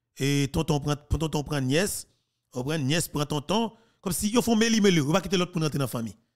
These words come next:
C'est quoi après? Ils ont une seule signature nette. Ils pas changer bagaille, yo. Ils semblent, ils entendent, yo, ils lèvent ensemble, et puis ils marient, yo. Ils marient ensemble.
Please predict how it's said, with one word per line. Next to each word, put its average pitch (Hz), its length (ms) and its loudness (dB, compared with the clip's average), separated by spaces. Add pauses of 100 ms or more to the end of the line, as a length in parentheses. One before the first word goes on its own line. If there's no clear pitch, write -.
(100)
C'est - 100 -18
quoi 160 120 -2
après? 196 280 -4 (160)
Ils 170 60 -4
ont 170 60 0
une 190 80 2
seule - 260 -2
signature 143 440 -2
nette. 156 220 -2 (460)
Ils 139 60 -2
pas 147 100 0
changer 131 240 -2
bagaille, 98 340 -4
yo. 82 80 -20 (320)
Ils 123 100 -4
semblent, 135 320 -2
ils 151 120 0
entendent, 135 360 -4
yo, 160 260 -2 (220)
ils 131 80 -4
lèvent 139 160 -2
ensemble, 180 460 -6 (300)
et 139 100 -4
puis 143 260 -4 (160)
ils 170 100 -6
marient, 147 340 -2
yo. 92 200 -14
Ils 151 60 -6
marient 135 240 0
ensemble. 107 320 -8